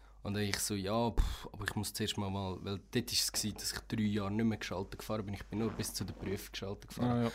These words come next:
Speaker 1: Dann hab ich gs-, dann hab ich meine Schwester gefragt und gefragt, ob ich mit ihrem kurz nochmal kann go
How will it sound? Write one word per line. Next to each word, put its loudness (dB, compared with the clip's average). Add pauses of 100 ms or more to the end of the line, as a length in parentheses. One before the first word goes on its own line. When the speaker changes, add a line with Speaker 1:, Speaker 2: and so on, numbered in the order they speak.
(240)
Speaker 1:
Dann 6
hab 8
ich 4
gs-, -2
dann 0
hab 2
ich -4
meine 2
Schwester 0
gefragt -2
und -4
gefragt, -4
ob -8
ich -6
mit -4
ihrem 0
kurz -6
nochmal -2
kann -4
go -8